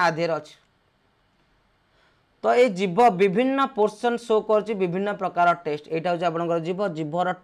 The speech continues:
ଟପ୍ ପାର୍ଟ ହଉଛି ମିଠା, ପୁରା ରସଗୋଲା। ଏଇ ଜାଗାରେ ତମେ ପୁରା ଫୁଲ୍ ଟେଷ୍ଟ, ଜବରଦସ୍ତ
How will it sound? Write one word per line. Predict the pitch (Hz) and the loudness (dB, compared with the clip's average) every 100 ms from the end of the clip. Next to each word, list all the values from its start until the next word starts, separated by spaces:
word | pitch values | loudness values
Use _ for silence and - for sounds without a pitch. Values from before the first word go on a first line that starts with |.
| _ | _
ଟପ୍ | 240 233 233 | 4 4 2
ପାର୍ଟ | 202 196 196 | 2 4 4
ହଉଛି | 202 190 190 202 | 0 -2 -2 -6
ମିଠା, | 175 165 - 156 - _ _ _ _ _ _ _ _ | -6 -6 -8 -12 -12 _ _ _ _ _ _ _ _
ପୁରା | 160 180 | -2 0
ରସଗୋଲା। | 170 165 - 180 180 180 | 0 -2 -4 -2 2 2
ଏଇ | 170 165 | 2 0
ଜାଗାରେ | 165 165 165 147 | 0 0 0 -2
ତମେ | 160 160 | -8 -8
ପୁରା | 143 160 151 | -4 -6 -6
ଫୁଲ୍ | 160 160 147 | -6 -6 -6
ଟେଷ୍ଟ, | 151 151 - _ _ _ - | -8 -8 -14 _ _ _ -2
ଜବରଦସ୍ତ | 151 165 196 185 185 | 0 4 4 2 0